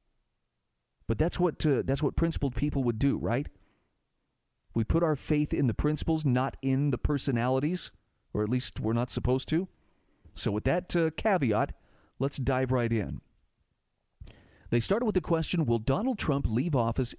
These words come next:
if he loses the election?" Many are wondering how he might bend the law to stay in the White House. The president frequently inveighs against voter fraud and says his opponents will steal the election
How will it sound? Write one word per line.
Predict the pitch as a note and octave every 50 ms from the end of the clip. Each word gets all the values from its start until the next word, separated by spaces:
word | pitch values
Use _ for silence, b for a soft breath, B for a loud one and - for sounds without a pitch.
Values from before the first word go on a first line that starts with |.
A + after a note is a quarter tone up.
| _
if | - F3 F#3 B2 B2 - - - - b b b b b b b b
he | - - D3+ D3
loses | B2 A#2 A#2 A2+ B2 A2
the | A2 A#2+ A2+
election?" | A2+ A2+ B2 C#3+ D3 - - G2+ D2 - - _ _ _ _ B B B B B B B B
Many | G#2 G#2+ A2+ A#2+ A#2+
are | A#2
wondering | A2+ A#2+ A#2+ A2+ A#2+ B2 A#2+
how | A#2+ B2+ B2+ C#3
he | C#3 C#3
might | C3+ C#3 D#3 D3 C3 A2
bend | A#2 C3 A3 A#3+
the | F3+ A#2+
law | F#2+ E2+ E2 F2+ A2 C3+
to | D#3
stay | D3 - - A#2
in | A#2 A#2+
the | B2+
White | A#2 - F#3 G#3+ G3
House. | C#3+ A2+ D#2+ C2 - - - - - _ _ _ B B B B B B B B
The | - C3
president | - A3+ A#3+ G#3+ A3+ G3+ F#3+ C#3+
frequently | - F#3 G#3+ G#3 - G#3+ F#3+ F#3 F3+
inveighs | E3 D3 A#2+ G#2+ C#3 D#3+ F#3+ G3 D#3+
against | E3 D#3+ F3+ E3+ D3 -
voter | C3 G#2 C#3+ G3 A3 G3 D#3+
fraud | - - C#3 A#2+ G#2 F2+ E2+ F#2
and | G#2 G2+
says | - D#3 D#3+
his | D#3+ D3+ C#3+
opponents | C3+ - D3+ F#3 G#3 F#3+ - -
will | D3+ C3+
steal | - - - - F#3+ A#3 A3 G3
the | F#3 F3+
election | E3 D#3 D#3+ E3 - - F#3+ F#3+